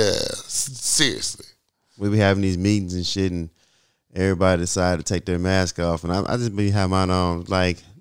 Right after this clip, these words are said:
Speaker 2: I mean, we're in with each other. We don't have to take, you don't have to wear a mask. Oh no, I'm cool.
Speaker 1: I'm good.
Speaker 2: I'm cool with this.
Speaker 1: I'm actually comfortable.
Speaker 2: I'm, I'm actually good with this.
Speaker 1: They don't realize how, white people don't realize how much they,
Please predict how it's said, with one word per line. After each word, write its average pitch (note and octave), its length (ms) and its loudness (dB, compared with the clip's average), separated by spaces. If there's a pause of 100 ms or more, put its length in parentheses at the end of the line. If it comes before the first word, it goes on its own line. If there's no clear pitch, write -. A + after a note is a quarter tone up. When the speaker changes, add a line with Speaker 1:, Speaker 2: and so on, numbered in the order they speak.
(260)
Speaker 2:
I A#2 120 2
mean, C3+ 140 4
we're D#3 180 6
in C3 240 0 (180)
with G#2+ 220 -2
each A2 160 -2
other. A2 180 2
We A2 100 0
don't A2+ 100 2
have A2 120 0
to A2+ 140 -4
take, - 160 -18
you F2 220 -6
don't A#2 100 -8
have B2 100 0
to G#2+ 60 -4
wear G2+ 120 2
a F#2+ 40 0
mask. F#2+ 440 0 (560)
Oh E3+ 120 8
no, F3+ 180 8
I'm D3 140 6
cool. D3 260 2 (140)
Speaker 1:
I'm - 80 -12
good. - 180 -6 (340)
Speaker 2:
I'm C3 160 2
cool D3+ 140 2
with A#2 140 2
this. D2+ 100 -2
Speaker 1:
I'm E2 60 -4
actually - 260 -2
comfortable. - 300 -14 (400)
Speaker 2:
I'm, G2+ 180 -4
I'm A#2+ 180 0
actually A#2 300 0
good G#2+ 160 0
with F#2+ 120 -2
this. - 120 -6
Speaker 1:
They - 120 0
don't E4 200 4
realize A#3+ 300 6
how, G#3+ 200 4 (100)
white B3 200 2
people G#3 160 -2
don't D#3+ 160 0
realize C#3 320 0
how D3 160 4
much C#3 400 0
they, B2 220 0